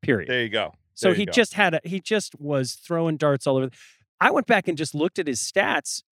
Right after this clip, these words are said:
Speaker 1: um, after watching the round, obviously, from, from Saturday. Y-, to your point, it looked worse,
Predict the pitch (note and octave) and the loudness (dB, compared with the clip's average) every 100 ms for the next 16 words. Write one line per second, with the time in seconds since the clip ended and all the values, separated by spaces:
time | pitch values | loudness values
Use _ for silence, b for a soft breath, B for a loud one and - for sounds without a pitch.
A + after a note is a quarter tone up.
0 | _ _ - D#3+ C#3+ C3 - D#3+ - D#3 | _ _ -2 0 2 -2 2 0 2 0
1 | C3 - C3+ C#3+ D#3+ E3 C3 A2+ A#2+ G2 | 0 -2 0 2 2 2 0 0 -2 0
2 | C3+ G3+ G3+ C#3 A#2+ A2+ A2+ - A2+ G2+ | 2 4 4 4 2 2 -2 0 -2 0
3 | B2 A2 - - A2+ G2+ D3 D#3 F3 A2+ | 0 0 -2 -2 -2 2 2 4 2 0
4 | E2 F#2 b b b b - - _ F3+ | -4 -6 b b b b -16 -16 _ -4
5 | G3 G#3 A3+ - C#4 - _ _ _ _ | 0 2 2 4 2 2 _ _ _ _
6 | _ _ _ G#3 G#3+ D#3 C#3+ F#3+ D4+ - | _ _ _ 0 0 0 4 6 6 4
7 | C3+ C3 B2+ A2 B2 - | -6 -4 -4 -4 -8 -12